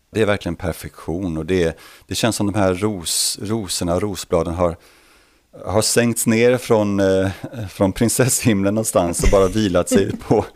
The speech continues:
Speaker 1: på tårtan som är helt mjuk och len.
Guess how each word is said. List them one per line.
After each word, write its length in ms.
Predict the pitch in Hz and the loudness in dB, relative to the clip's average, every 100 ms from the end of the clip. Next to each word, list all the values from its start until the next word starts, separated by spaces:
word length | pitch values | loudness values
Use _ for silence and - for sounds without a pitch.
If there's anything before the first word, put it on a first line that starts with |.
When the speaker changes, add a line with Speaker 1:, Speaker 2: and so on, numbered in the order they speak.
| - - 123 - | -20 -16 -10 -4
Speaker 1:
på 100 | - | 0
tårtan 760 | 135 120 101 - 98 104 104 | 4 4 2 2 2 2 -2
som 160 | - 101 | 0 0
är 60 | |
helt 340 | 98 107 101 - | 2 2 2 0
mjuk 420 | 95 101 101 - | 0 0 0 0
och 60 | |
len. 460 | 92 90 90 92 | 2 2 2 0